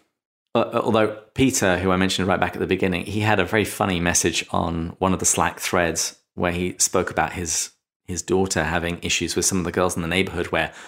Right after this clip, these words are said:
one girl in particular wanted his daughter to pronounce her as her best friend. And she really didn't want to have to choose like that. <laughs> And, and he said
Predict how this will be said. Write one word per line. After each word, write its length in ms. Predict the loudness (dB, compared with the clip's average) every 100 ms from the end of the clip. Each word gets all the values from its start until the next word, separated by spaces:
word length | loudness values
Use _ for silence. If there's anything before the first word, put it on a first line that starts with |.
| -18 -2
one 300 | 2 2 2
girl 160 | 2
in 80 | 0
particular 640 | -2 -2 -2 -2 -2 -4 _
wanted 480 | -4 -2 -2 -2 -2 -8
his 240 | -4 -2
daughter 480 | 2 2 2 -2 -4
to 180 | -4 -6
pronounce 360 | -2 -2 -2 -2
her 460 | 2 4 2 -2 -8 -20 _ -6
as 140 | 0
her 140 | 0
best 220 | 0 -2 0
friend. 420 | 0 -2 -6 -14 -14 -14 -8 -4 -2 0 0 2
And 80 | 2
she 140 | 4 0
really 440 | 4 4 4 4
didn't 360 | 4 2 2 0
want 200 | -2 0
to 120 | -2
have 160 | -2 -4
to 80 | -6
choose 380 | 0 2 2
like 240 | 0 -2 -4
that. 260 | -6 -6 _ _ _ _ _ _ -6
<laughs> 160 | 0
And, 200 | 0 -2 -10 -12 -6 2
and 80 | 4
he 60 |
said 280 | 4 2